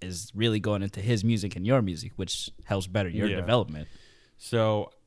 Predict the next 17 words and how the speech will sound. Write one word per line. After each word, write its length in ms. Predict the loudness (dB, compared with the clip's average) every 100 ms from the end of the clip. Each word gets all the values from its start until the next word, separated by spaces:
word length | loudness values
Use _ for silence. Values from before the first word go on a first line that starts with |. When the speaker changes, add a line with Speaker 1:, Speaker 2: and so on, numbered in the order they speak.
| _ _ _ _ -8
Speaker 2:
J. 240 | -2 -2
Cole, 400 | 0 0 2 0
but 180 | 0 -2
J. 140 | -2 -4
Cole 240 | -2 2
as 200 | 2 0
a, 100 | -6 -6
a, 200 | -4 -6 -8 -18 -20 -18 -4
as 240 | -2 -2
a 60 | 0
person, 600 | 0 2 0 -4 -8 -12 -20 -20 _ _
um, 520 | -4 0 0 -4 -8 -12 -4
in 140 | -2 0
twenty 340 | 2 4 4
eighteen 340 | 0 -2 -6
versus, 560 | -4 -6 -4 -6 -6 -4
um, 320 | -4 -4 -10